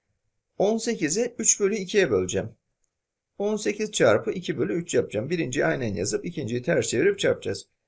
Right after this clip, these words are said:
Şimdi on sekizi üçe böleriz. Altı olur. İki ile daha altıyı çarptığımızda on iki olur. Bu on iki, e, üst üste konulan tabure sayısıdır. Bir de en altta var.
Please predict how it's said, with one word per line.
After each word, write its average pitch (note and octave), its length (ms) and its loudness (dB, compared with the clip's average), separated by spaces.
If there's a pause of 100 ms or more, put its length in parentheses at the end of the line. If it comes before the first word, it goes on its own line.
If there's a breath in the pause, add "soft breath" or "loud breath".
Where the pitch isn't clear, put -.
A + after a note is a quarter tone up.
(200)
Şimdi C#3+ 240 -12
on G#3 180 2
sekizi A3+ 540 0 (220)
üçe G3 260 2
böleriz. D#3 340 4 (120)
Altı F#3+ 380 6
olur. E3+ 340 4
İki G#3 180 -6
ile G#3+ 160 6
daha F3 120 8
altıyı F#3+ 340 4
çarptığımızda D3 600 2
on F#3+ 140 0
iki B2 180 -4
olur. G2+ 360 -6 (380)
Bu - 200 2
on B3+ 100 2
iki, G#3+ 420 0 (500)
e, C3 380 4
üst - 300 4
üste A3+ 280 2
konulan G#3 360 2
tabure G3+ 320 6
sayısıdır. A2 640 4 (320)
Bir F#3+ 80 -2
de A#3+ 60 10
en A#3 180 6
altta C#3 360 6
var. G3 360 2